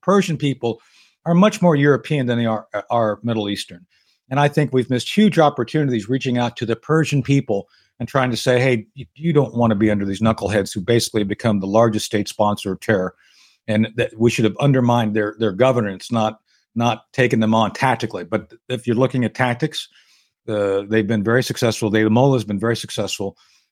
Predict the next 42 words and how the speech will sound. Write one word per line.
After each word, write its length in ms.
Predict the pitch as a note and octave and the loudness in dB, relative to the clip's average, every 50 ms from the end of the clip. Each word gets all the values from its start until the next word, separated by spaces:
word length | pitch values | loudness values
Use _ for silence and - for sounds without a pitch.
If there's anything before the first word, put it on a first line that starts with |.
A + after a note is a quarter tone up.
| _ - | _ -10
in, 160 | A2 G2+ G2+ _ - A2+ A2+ - - | -10 -10 -10 _ -8 -10 -8 -8 -6
in 320 | A2 G#2+ G2+ G2 G2 G2 - _ G2+ G2 _ - | -6 -6 -4 -6 -8 -10 -12 _ -16 -8 _ 0
arming, 400 | C3 C#3 D3 D3+ D3 C#3+ C#3 - | 2 2 2 2 2 0 -2 -4
training, 500 | - - C#3 C3+ C3 B2+ B2+ B2 A#2+ - _ _ _ _ - | -4 -2 0 0 0 0 -2 -4 -6 -8 _ _ _ _ -8
and 120 | A2+ A#2 | -4 -2
otherwise 420 | C3 C3+ C3 A#2 A#2+ A#2 A2+ G#2 - | 0 0 2 2 2 2 0 0 -2
directing 640 | - A2+ G#2+ A#2 A#2 - - A2+ G2+ G2+ G2 G2 _ G#2 | -2 0 2 2 0 0 -2 -4 -2 -2 -4 -6 _ -10
a, 120 | G2+ G2 - - | -12 -10 -8 -8
a 80 | G2+ | -6
range 440 | G2+ G2 F#2+ A2 B2+ C#3 C#3 B2+ B2 | -6 -4 0 0 2 2 2 0 0
of 80 | A2+ - | -2 -2
terrorist 360 | - C3+ B2 A#2+ A2 - A#2+ | 0 0 0 0 0 -2 -2
activities 480 | G#2 - - A#2 G#2+ G2+ G#2 G#2 - - | -4 -4 -4 -4 -4 -2 -4 -4 -2 2
all 140 | D#3 D#3+ D3+ | 2 2 2
through 120 | - C#3 | 2 0
the 100 | A#2+ A#2 | 0 0
Middle 200 | A2 G#2 G2 G2 | 0 -2 -4 -6
East, 140 | F#2 - - | -6 -6 -4
everything 400 | B2+ A#2 B2 A#2 - B2 A2 G#2+ | -2 0 0 0 0 -2 -2 -2
from 440 | - - A#2 G#2+ G#2 G2+ G2 F2 - _ _ _ _ - | -4 -4 -2 0 0 0 -2 -6 -10 _ _ _ _ -6
Hamas, 360 | G#2+ G2+ G#2 A#2 D3+ D#3+ - | -4 0 2 2 2 0 0
as 100 | C#3 A#2+ | -4 -4
we 120 | B2+ C#3 C3 | -2 0 0
know, 280 | C3+ C3+ E3+ A3 G#3+ - - _ _ _ - | 2 2 0 0 -2 -6 -14 _ _ _ -10
Hezbollah, 580 | A2+ F#2+ F#2+ F#2 A#2 A#2+ C3+ E3 F#3 F#3 B2 | -10 -10 -4 0 2 4 4 4 2 2 0
which 180 | A2+ A#2+ - - | -2 -4 -4 -4
is 120 | A2 G2+ | -4 -4
a 140 | G#2+ G2 F2+ | -4 -4 -4
major 340 | F#2 G#2 A2+ B2 A#2+ A#2+ A2 | -4 -4 -4 -2 -2 -4 -4
political 320 | - - B2 A#2+ A#2 A#2 | -4 -2 -2 -2 -2 -4
party 300 | - - A#2+ A2+ G#2+ G#2 | -2 0 2 2 2 0
within 280 | G2 G#2 G#2+ - A2+ G2+ | 0 -2 -2 -2 -4 -4
Lebanon, 520 | F#2+ G#2+ A2+ B2 D#3+ E3 E3+ F3+ G3+ G3+ - - - _ _ _ _ _ _ - | -2 0 0 2 2 2 2 2 0 0 -4 -10 -20 _ _ _ _ _ _ -6
the 80 | A2 | -4
Houthi, 380 | G2+ A#2+ D3+ F3+ F3+ - F3+ B2+ | 0 4 4 4 4 2 0 0
who 80 | C3+ C#3+ | 0 0
used 200 | C#3+ E3 D#3+ - | 0 0 -2 -2
to 60 | C3 | -4
be 120 | C#3 C3 | -2 -2
literally 440 | A#2+ B2 C#3 F#3 G3+ F#3+ F3 D3 C3 | 0 0 2 2 2 2 2 0 0
running 260 | B2 C#3+ D3 D3 C#3+ | 2 0 0 0 0
around 460 | C3+ A#2+ A#2 A2+ A2 G#2+ G#2+ G#2 G2+ | -2 -2 -2 -2 -2 -2 -4 -6 -8